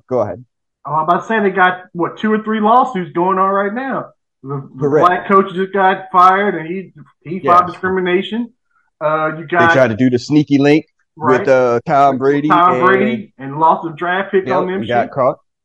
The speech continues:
Speaker 2: Right.
Speaker 1: Yep, and their c-, the owner got suspended for however many,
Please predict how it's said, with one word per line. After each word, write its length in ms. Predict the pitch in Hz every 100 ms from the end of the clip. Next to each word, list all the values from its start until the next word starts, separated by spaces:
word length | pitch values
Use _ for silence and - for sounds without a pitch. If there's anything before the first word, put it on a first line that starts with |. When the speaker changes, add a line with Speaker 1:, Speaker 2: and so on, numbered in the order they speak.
| _
Speaker 2:
Right. 280 | 131 147 - - _ _
Speaker 1:
Yep, 380 | 107 110 147 147
and 120 | 107
their 100 | 95 -
c-, 80 | - _ -
the 120 | 107
owner 340 | 104 120 123
got 180 | 120 120
suspended 580 | 120 - - 117 127 131
for 120 | 110
however 300 | 113 117 117
many, 340 | 120 120 117